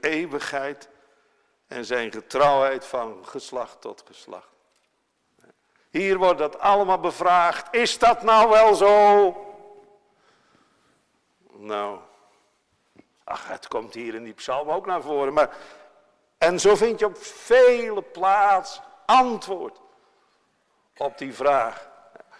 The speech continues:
Zegt Paulus het ook niet? "Heeft God vergeten?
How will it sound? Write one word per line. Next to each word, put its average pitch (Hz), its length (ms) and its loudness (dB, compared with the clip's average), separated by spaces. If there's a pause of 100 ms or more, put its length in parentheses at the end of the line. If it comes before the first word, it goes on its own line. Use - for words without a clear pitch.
(100)
Zegt 240 260 0
Paulus 254 360 4
het 247 160 -4
ook 247 280 2
niet? 233 280 -10 (360)
"Heeft 220 420 2 (640)
God - 400 0
vergeten? 202 840 0